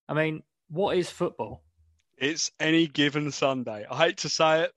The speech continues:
Speaker 2: but this is proof, isn't it? And this is
Speaker 1: How do I
Speaker 2: why
Speaker 1: explain this to my kids? How do I explain that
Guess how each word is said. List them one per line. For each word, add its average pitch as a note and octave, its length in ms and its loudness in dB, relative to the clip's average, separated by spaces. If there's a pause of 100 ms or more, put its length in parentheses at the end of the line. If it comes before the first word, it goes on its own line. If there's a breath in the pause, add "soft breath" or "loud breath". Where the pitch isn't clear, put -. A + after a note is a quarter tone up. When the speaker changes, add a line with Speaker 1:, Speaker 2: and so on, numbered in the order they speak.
Speaker 2:
but C3 140 -6
this D3 220 -4
is C#3 80 -10
proof, A#2+ 460 -4
isn't A#2+ 200 -4
it? A2 180 -6
And C3+ 120 -6
this D#3 180 0
is F3 40 4
Speaker 1:
How G3 60 6
do A#3 80 2
I A#3+ 80 6
Speaker 2:
why C#3+ 100 4
Speaker 1:
explain A3+ 240 4
this A3 140 2
to - 80 -8
my G3 140 2
kids? E3+ 340 0
How F3+ 120 4
do A3 120 2
I A3 60 2
explain G3 400 0
that F3 200 -2